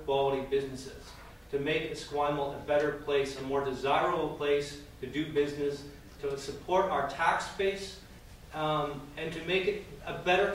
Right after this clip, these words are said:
community for residents to enjoy and to want to live here as well. I,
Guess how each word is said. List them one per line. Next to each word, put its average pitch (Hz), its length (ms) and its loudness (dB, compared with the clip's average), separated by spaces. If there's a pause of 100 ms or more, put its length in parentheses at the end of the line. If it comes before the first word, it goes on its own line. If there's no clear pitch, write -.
community 185 380 2
for 180 160 -6
residents - 840 4
to 143 100 4
enjoy 127 360 0 (120)
and 143 100 -6
to 151 100 -4
want 156 280 0
to 143 60 -2
live 135 280 2
here 127 140 -2
as 123 180 -6
well. - 320 -2 (800)
I, 175 320 -2